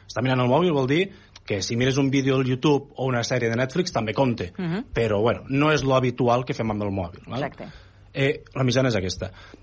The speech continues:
Speaker 1: Però què passa? Que això, si ho trasladem als adults, també passa algo molt semblant.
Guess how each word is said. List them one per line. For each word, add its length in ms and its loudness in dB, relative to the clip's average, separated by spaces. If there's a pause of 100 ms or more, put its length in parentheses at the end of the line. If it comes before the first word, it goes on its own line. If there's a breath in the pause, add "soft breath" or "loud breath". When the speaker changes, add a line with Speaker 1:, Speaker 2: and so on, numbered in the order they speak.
(100)
Speaker 1:
Però 220 4
què 80 0
passa? 320 0 (520)
Que 540 2
això, 320 -4
si 80 -2
ho 60 -2
trasladem 500 2
als 160 -2
adults, 300 -2
també 220 0
passa 300 0
algo 140 -2
molt 180 -6
semblant. 440 0